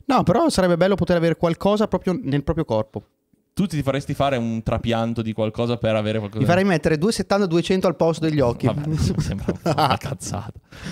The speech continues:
Speaker 2: Però è interessante. Secondo me quella
Speaker 1: Bellissimo.
Speaker 2: sarà una delle prossime grandi, grandi cose. Io s-, ho un sogno.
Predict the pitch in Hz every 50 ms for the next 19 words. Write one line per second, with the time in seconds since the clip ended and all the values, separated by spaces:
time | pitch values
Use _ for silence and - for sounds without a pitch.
0 | 175 175 - - 170 269 311 240 - 117 110 107 - - 131 127 117 104 104 -
1 | 113 113 117 127 104 110 117 - 143 139 - 123 107 107 110 110 104 107 107 104
2 | 104 101 101 - - 104 101 - - - 104 98 98 98 98 101 98 95 95 95
3 | 95 92 90 90 90 87 87 - - 95 92 95 92 95 - 90 82 85 92 92
4 | - - - - - _ 151 160 220 240 - - - 131 123 120 120 - - 104
5 | 90 87 92 101 104 131 175